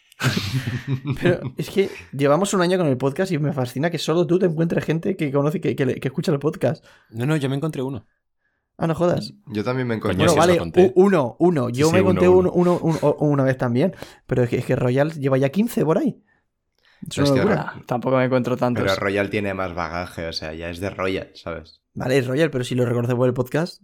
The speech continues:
Speaker 3: Después de la humillada de Artur, no sé si sigue teniendo tanto bagaje, ¿eh?
Speaker 1: <laughs> Ya.
Speaker 4: Sí, la, la verdad que esto, ahora mismo las encuestas me dan pocos votos. <laughs>
Speaker 2: Para quien no haya entendido la referencia, que se vaya a vernos su último directo.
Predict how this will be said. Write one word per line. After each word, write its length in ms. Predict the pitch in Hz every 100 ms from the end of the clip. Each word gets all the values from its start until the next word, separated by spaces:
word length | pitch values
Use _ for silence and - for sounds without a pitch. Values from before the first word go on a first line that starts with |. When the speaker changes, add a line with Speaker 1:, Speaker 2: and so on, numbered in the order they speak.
| -
Speaker 3:
Después 360 | 101 90 98
de 80 | 107
la 80 | 110
humillada 400 | 110 101 104 104
de 60 | 101
Artur, 280 | 92 98 104
no 100 | 98
sé 100 | 104
si 140 | 95
sigue 200 | 92 92
teniendo 280 | 87 87 85
tanto 240 | 85 82 82
bagaje, 340 | 87 87 -
¿eh? 140 | 95 147 _ _ -
Speaker 1:
<laughs> 640 | - - 147 175 185 156 95
Ya. 260 | 92 85 -
Speaker 4:
Sí, 320 | - 190 185 165
la, 180 | 156 175
la 160 | 156
verdad 220 | 151 151
que 400 | 202 180 175 165 -
esto, 280 | 165 - - 156
ahora 200 | 160 185
mismo 200 | 190 202
las 160 | 196 180
encuestas 720 | 160 165 170 202 202 196 156
me 140 | 156
dan 140 | 160
pocos 200 | 170 160
votos. 480 | 151 151 147 180 - 226 220 180 190 - -
<laughs> 600 | - - - _ _ _
Speaker 2:
Para 200 | 147 127
quien 160 | - 135
no 60 |
haya 100 | 147
entendido 320 | 165 160 156
la 60 | 143
referencia, 400 | 135 135 135 151
que 80 | 139
se 120 | 156
vaya 160 | 123 120
a 40 |
vernos 240 | 120 123
su 80 | -
último 200 | 104 92
directo. 400 | 73 64 - 64